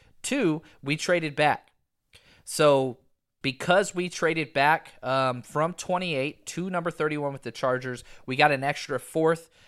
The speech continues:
Um, we drafted Richard S-, uh, Seiger. Seiger? I, I think I'm saying that wrong. He was the linebacker. He never started a game for us either, but at least we got some draft capital. He did get a touchdown, but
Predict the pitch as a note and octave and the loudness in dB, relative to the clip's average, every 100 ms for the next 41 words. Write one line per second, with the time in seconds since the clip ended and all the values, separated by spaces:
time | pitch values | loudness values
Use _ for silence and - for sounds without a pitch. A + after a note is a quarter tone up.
0 | - A#2+ B2 B2+ C#3+ C3+ C#3 C3+ C3+ A#2 | -4 -2 0 -2 -6 0 2 2 -2 -6
1 | A#2+ D3 D3 A#2 - - C3+ - B2 A2+ | -6 -4 -4 -8 -10 -10 -8 -4 -4 -4
2 | - C3 C3+ D#3 E3 F3 F3 - - C#3 | -2 0 0 0 -2 -2 -2 -4 0 0
3 | D3+ E3 D3+ A#2+ A#2 G#2+ G#2 A2+ G2+ A2 | 0 -4 -6 -8 -6 -8 -10 -12 -8 -8
4 | G#2 G2+ G#2 G#2 - - - D#3+ D#3 C#3+ | -8 -8 -6 -8 -12 -20 -6 -4 -2 0
5 | C#3 C#3+ C#3+ C3+ C#3+ C#3 D3+ C#3 - C#3 | 2 2 2 0 -2 -2 -2 -2 0 0
6 | B2+ B2 B2+ A#2+ A2+ G#2 - C3+ B2+ A#2 | -2 -8 -10 -8 -8 -8 -12 -10 -6 -6
7 | A2+ A2 E3+ B3+ E3 D#3 D#3 - C#3 C#3+ | -6 -6 -6 -8 -4 0 0 -2 -8 -8
8 | - B2+ C3 - C3 B2 B2 A#2+ - - | -4 0 0 0 -2 -2 -2 -4 -6 -12
9 | - A#2+ D3 F3+ D#3 D#3 B2+ C3 A#2+ - | -14 -6 -4 -2 -2 -4 -4 -6 -6 -6
10 | B2 B2 A#2+ A#2+ - - - A#2+ | -4 -2 -2 -8 -18 -8 -2 -2